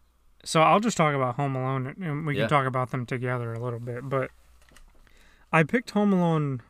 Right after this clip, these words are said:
Speaker 1: I think the first one, just because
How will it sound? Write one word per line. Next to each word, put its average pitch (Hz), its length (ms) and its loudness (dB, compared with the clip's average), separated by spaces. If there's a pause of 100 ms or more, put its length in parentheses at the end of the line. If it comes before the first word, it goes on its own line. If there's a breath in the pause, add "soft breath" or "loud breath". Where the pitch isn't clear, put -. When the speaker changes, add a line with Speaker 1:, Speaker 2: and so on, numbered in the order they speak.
(100)
Speaker 1:
I 156 80 0
think 156 180 0
the 135 120 -2
first - 400 -6
one, 170 380 -4 (120)
just 156 380 0
because 131 800 -6